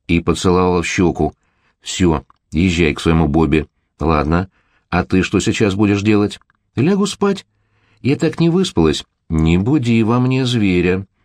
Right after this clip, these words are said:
«Даже не собираюсь. Все, вали отсюда». На даче у отца дома была только Авдотья Семеновна. «Тимур Сергеевич,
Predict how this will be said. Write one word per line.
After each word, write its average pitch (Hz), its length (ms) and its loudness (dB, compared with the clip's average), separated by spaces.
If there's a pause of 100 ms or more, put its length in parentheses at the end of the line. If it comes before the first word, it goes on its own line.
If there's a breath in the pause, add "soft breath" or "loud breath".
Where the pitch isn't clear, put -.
(120)
«Даже 85 440 2
не 90 120 2
собираюсь. 95 760 0 (160)
Все, 98 280 2
вали 87 220 2
отсюда». 73 480 -2 (1400)
На 90 220 0
даче 185 320 0
у 180 40 2
отца 190 280 -2
дома 170 260 2
была 156 240 0
только 151 480 -2 (120)
Авдотья 135 500 0
Семеновна. 78 760 0 (400)
«Тимур 87 300 2
Сергеевич, 82 460 0